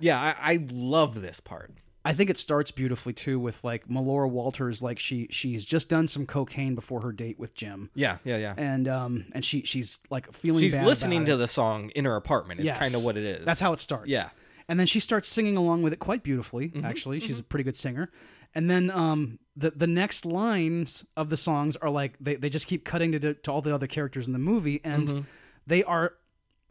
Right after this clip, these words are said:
Speaker 2: I never, I never thought I would see, like, some of these actors singing on camera
Speaker 1: Yeah.
Speaker 2: before I saw this movie.
Speaker 1: Yeah.
Speaker 2: You know, um, they're just not known for that.
Speaker 1: Mm-hmm.
Speaker 2: And some of them are more accomplished than others at singing. Um,
Speaker 1: Yeah.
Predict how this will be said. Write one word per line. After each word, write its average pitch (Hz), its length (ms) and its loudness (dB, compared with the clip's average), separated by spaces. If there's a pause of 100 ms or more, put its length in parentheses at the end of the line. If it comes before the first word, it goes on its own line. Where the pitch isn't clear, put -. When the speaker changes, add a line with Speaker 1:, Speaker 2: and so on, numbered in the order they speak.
(480)
Speaker 2:
I 240 160 6
never, 208 680 6 (580)
I 190 120 0
never 196 360 6
thought 151 380 0
I 135 100 -4
would 131 140 -2
see, 120 440 -6 (200)
like, 127 280 -6
some 175 200 2
of 147 100 2
these 139 160 0
actors 131 340 -4
singing 123 320 -4
on 110 120 -8
camera 98 360 -12 (100)
Speaker 1:
Yeah. 294 240 -4
Speaker 2:
before 139 260 -2
I 131 40 0
saw 127 220 -4
this 110 200 -10
movie. 110 200 -8
Speaker 1:
Yeah. 160 180 -4 (100)
Speaker 2:
You 139 100 -4
know, 117 260 -4 (440)
um, 139 160 -2
they're 151 100 0
just 160 180 -2
not 160 160 0
known 156 320 2
for 120 180 -8
that. 101 240 -18
Speaker 1:
Mm-hmm. 147 260 2 (280)
Speaker 2:
And 208 140 2
some 262 220 2
of 233 80 0
them 220 240 0
are 165 140 2
more 170 240 4
accomplished 165 600 -2
than 143 120 -2
others 117 560 -4
at 123 140 -8
singing. 131 420 -4 (440)
Um, 147 180 2
Speaker 1:
Yeah. 120 140 2